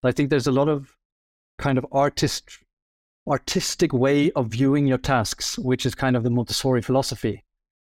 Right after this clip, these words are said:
um, has probably s-, kind of primed me first.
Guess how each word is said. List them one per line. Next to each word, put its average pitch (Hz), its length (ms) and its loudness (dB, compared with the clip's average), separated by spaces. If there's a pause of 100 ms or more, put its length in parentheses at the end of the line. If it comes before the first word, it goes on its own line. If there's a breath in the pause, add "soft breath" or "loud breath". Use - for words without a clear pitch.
(380)
um, 120 580 2
has 131 260 2
probably 131 320 0
s-, - 280 -2
kind 135 240 0
of 113 140 -6
primed 139 320 0
me 123 120 2
first. - 520 -4